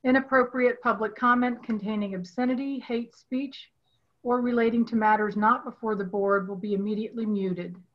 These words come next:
If you're having difficulty accessing this feature, use the Q and A dialog box for assistance.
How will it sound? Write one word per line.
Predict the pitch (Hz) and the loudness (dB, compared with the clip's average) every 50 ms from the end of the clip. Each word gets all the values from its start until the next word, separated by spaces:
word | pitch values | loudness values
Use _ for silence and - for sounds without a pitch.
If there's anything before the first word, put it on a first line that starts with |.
| _ _ _ _ _ _ _ | _ _ _ _ _ _ _
If | - 208 - | -14 -6 -2
you're | 214 202 185 | -2 0 2
having | 220 214 214 233 254 247 | 4 2 4 4 2 0
difficulty | 254 254 254 254 247 - 262 240 233 - 226 | 0 -2 -4 -6 -4 -2 -2 -2 -2 -2 -4
accessing | 214 - - - - 254 262 254 - 254 226 214 | -4 -4 -6 -2 -2 0 0 0 -2 -2 -2 -2
this | 202 202 196 - | -2 -4 -8 -10
feature, | _ _ 214 202 180 - 214 202 196 190 190 185 - _ _ _ _ _ _ _ _ _ | _ _ -8 -8 -6 -4 -4 -4 -2 -4 -4 -8 -10 _ _ _ _ _ _ _ _ _
use | 226 233 247 240 233 | -2 -2 -2 -2 -4
the | - 240 | -8 -10
Q | - - 247 233 226 | -6 -4 -2 0 0
and | 220 | 0
A | 214 214 208 | 0 0 0
dialog | 196 208 202 196 196 196 196 190 190 190 185 | 2 4 4 4 4 4 4 2 2 0 0
box | 190 185 175 170 - - - - _ | 2 2 2 2 0 -6 -20 -16 _
for | 180 180 180 | -6 -6 -6
assistance. | 180 - - 214 180 - _ - 208 208 190 | -6 -10 -16 -18 -20 -20 _ -20 -20 -20 -20